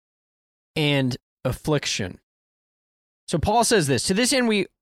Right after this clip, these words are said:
always pray for you, that our God may make you worthy of his calling and may fulfill," and now hear this, "that he may fulfill every resolve for good and every work of faith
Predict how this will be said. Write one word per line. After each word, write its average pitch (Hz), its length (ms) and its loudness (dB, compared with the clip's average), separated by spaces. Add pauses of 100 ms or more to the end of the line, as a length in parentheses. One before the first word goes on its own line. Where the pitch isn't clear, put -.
(160)
always 262 440 4
pray 202 280 2
for 156 160 -2
you, 120 340 0 (640)
that 185 200 -2
our 220 260 2
God 180 420 2
may 160 200 2
make 160 340 0
you 151 100 2
worthy 175 420 2
of 214 100 2
his 214 140 -2
calling 143 560 0 (600)
and 165 180 0
may 160 160 2
fulfill," 147 840 2 (100)
and 131 100 -4
now 156 100 -2
hear 190 240 0
this, 127 400 -2 (120)
"that 151 260 0
he 196 120 0
may 196 180 0
fulfill 196 640 0 (520)
every 233 380 0
resolve 185 560 4
for 208 200 -4
good 143 600 2 (960)
and 170 540 0 (160)
every 202 340 2
work 170 300 0
of 143 120 -2
faith 143 520 -2